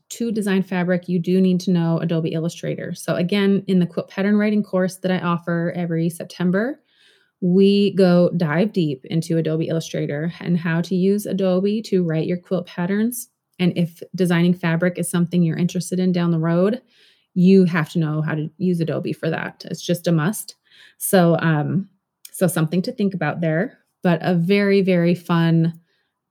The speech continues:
creative outlet is designing fabric. So number twelve, designing fabric.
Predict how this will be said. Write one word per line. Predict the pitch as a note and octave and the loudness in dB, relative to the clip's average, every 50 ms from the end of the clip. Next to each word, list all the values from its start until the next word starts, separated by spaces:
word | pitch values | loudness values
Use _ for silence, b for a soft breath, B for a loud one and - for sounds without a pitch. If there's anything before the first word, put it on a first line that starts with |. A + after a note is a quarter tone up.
| _ _ | _ _
creative | - - A3 A3 G#3 F#3 E3+ F3+ F3+ F3+ - | -6 -2 2 4 4 6 4 4 2 2 0
outlet | - C#3+ D#3 D#3+ - D3+ D3 C#3+ - | -2 -4 -4 -4 -4 -4 -4 -4 -2
is | E3 D#3+ E3 | -4 -4 -4
designing | F3 E3 D#3+ D#3 C#3+ C#3+ D3 D#3 | -4 -4 -4 -4 -4 -4 -4 -6
fabric. | D3+ - - - C#3 - - - - - - - _ _ _ _ _ _ _ _ _ | -6 -8 -10 -10 -10 -8 -8 -8 -10 -10 -16 -20 _ _ _ _ _ _ _ _ _
So | - - D#3 C3 - | -4 -4 -4 -2 0
number | F#3 G3+ A3 A#3 B3 C4 | 2 2 2 2 2 0
twelve, | B3+ - - E3+ D3+ - - D#3+ - - | 0 -2 -2 -2 -2 -2 -6 -10 -10 -6
designing | - F3+ E3+ F3+ E3+ E3+ E3+ F3 F3 E3 | -4 -2 0 2 2 2 2 2 0 -2
fabric. | E3+ - - F3 E3 - - - - | -4 -8 -10 -10 -10 -10 -12 -12 -16